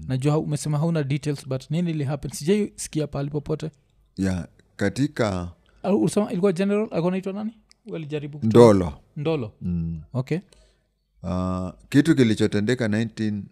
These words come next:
Speaker 2: seventy-two,
Speaker 1: Mm.
Speaker 2: Kenyatta aliku-, kwanza kulikuwa na m-, mapinduzi ya majeshi East Africa mzima,
Speaker 1: Mm.
Speaker 2: nineteen sixty-four.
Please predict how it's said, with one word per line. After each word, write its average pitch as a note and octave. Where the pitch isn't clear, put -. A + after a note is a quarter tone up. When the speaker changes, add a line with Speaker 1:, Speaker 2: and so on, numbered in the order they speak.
Speaker 2:
seventy-two, F2
Speaker 1:
Mm. C3+
Speaker 2:
Kenyatta G2
aliku-, -
kwanza C3+
kulikuwa G#2
na F#2+
m-, -
mapinduzi G#2+
ya F#2
majeshi F#2+
East C3
Africa G#2
mzima, E2+
Speaker 1:
Mm. D3
Speaker 2:
nineteen G2
sixty-four. -